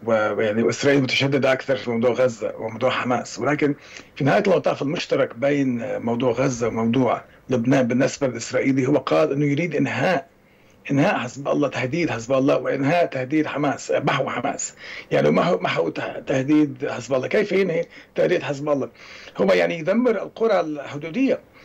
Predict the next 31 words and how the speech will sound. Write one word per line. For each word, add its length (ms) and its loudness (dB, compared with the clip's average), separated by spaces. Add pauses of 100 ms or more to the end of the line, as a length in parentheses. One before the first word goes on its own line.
(280)
هناك 360 2
إجماع 440 0
دولي 400 -2
لما 200 -2
جد-، 200 -6 (100)
تم 200 2
التجديد 460 -4
ليون-، 340 4
يونيفيل، 600 0
كان 200 2
التجديد 540 -2
بإجماع 560 2
لهذه 560 -2
ال-، 460 -2 (720)
القوى 260 2
الدولية 320 -2
لح-، 200 -4
لحفظ 280 -4
السلام. 440 -2 (460)
ماذا 280 4
يريد 280 0
إسرائيل؟ 420 -4
إسرائيل 380 -4
اليوم 340 0
يريد 260 0
تحقيق 380 -2
أمور، 500 4
آه، 300 2
مكاسب 560 0
في 140 -4
لبنان. 560 0